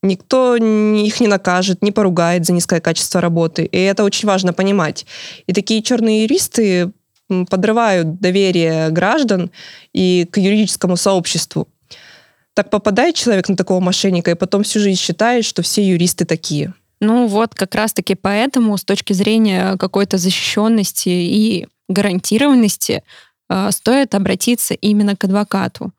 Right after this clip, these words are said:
Speaker 2: чтобы проверить, перед вами адвокат или нет, достаточно просто посмотреть его реестровый номер в реестре адвокатов.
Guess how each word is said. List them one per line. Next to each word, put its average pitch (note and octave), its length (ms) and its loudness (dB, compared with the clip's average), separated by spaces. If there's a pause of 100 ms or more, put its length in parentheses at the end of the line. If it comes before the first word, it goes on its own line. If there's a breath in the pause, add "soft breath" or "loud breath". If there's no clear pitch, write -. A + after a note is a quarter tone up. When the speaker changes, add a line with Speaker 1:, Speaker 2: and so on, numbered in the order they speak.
Speaker 2:
чтобы G3+ 840 -2 (100)
проверить, G3 580 -2 (380 loud breath)
перед G3 220 0
вами G3 460 0 (280)
адвокат G3+ 540 -2 (140)
или A3 180 4
нет, G3 420 -2 (240 soft breath)
достаточно G3+ 680 -2
просто G#3+ 540 -2 (160)
посмотреть F#3+ 580 -2
его G3 340 0
реестровый F#3 640 -2
номер C#4+ 380 0 (640 soft breath)
в F#3+ 80 2
реестре F3+ 440 -2
адвокатов. A3+ 640 -2